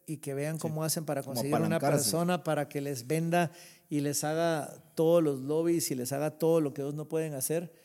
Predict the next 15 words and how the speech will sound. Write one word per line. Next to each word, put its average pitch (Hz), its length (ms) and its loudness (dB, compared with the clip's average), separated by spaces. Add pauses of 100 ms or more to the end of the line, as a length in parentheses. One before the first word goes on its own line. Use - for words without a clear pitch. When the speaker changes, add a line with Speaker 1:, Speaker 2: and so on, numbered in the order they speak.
(260)
Speaker 2:
Buenísimo. 143 340 -6
Speaker 1:
Eh, 139 260 -2 (680)
pero 160 360 4
seguro 175 720 6 (280)
que 156 140 -2
si 156 280 2
ellos 170 280 2
quieren 175 220 -2
hacer 165 260 -2
todo, 196 420 -2 (160)
va 156 60 0
a 151 40 -2
ser 156 200 -2
muy 156 640 -8
complicado. 135 460 -12